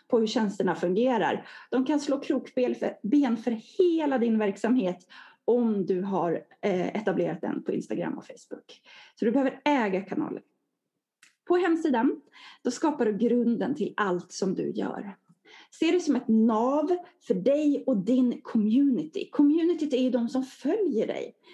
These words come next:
Det kan vara kunder du känner, det kan vara kunder du inte känner, men det är ändå de som har koll på dig. På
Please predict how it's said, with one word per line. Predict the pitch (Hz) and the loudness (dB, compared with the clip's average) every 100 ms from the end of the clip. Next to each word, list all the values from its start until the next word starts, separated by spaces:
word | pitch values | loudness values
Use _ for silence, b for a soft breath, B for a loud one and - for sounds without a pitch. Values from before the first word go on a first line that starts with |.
| B B | B B
Det | - | 0
kan | 370 | 2
vara | 339 320 | 2 0
kunder | 311 285 233 | 2 2 2
du | 208 | -2
känner, | - 349 370 254 196 | -2 0 2 2 2
det | 196 | -2
kan | 196 269 | -2 -2
vara | 233 | -2
kunder | 302 247 226 | 0 2 0
du | - | 2
inte | 294 247 - | 2 2 -2
känner, | 349 233 196 | -2 0 0
men | 196 | 0
det | 247 - | 0 2
är | |
ändå | 302 254 | 2 2
de | 320 302 220 | 2 0 -2
som | - 226 | -2 -4
har | |
koll | 220 - 220 214 | -4 -2 -2 -2
på | - 247 | -4 -2
dig. | 226 - - 240 _ _ _ _ _ B B B B B _ _ _ _ _ _ | -2 -2 -6 -8 _ _ _ _ _ B B B B B _ _ _ _ _ _
På | 392 | 0